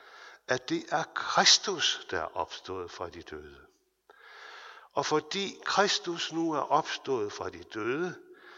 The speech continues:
så er der banet en vej for os alle sammen, og vi skal følge ham ad livets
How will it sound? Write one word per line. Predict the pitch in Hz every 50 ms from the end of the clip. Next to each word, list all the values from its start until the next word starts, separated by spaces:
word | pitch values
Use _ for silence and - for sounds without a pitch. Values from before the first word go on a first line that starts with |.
| - - - - - - - - _ _ -
så | - - - - 127 143 170 180 160 - - -
er | 123 123 117 147 165
der | 175 170 170
banet | 170 - - 113 101 113 113 135 175 185 175 151 120 117
en | 113 110 98 92
vej | 110 123 156 175 170 135 110 - - - - - - - - - - - - - - - - - - - _ _ _ _ _ _ -
for | - - 127 123 131 127
os | 120 - -
alle | 139 139 143 180 202
sammen, | - - - 151 131 113 92 85 85 80 - - - - - - - - _ _ -
og | - 151 143
vi | 160 147
skal | - - 165 156 147
følge | - - - 113 107 104 110 101 - 156
ham | 135 - - 95 87 90 98 107 - - - - - - - - _ -
ad | 117 101 95 95
livets | 95 87 - - 104 - - 147 151 151 139 - - - -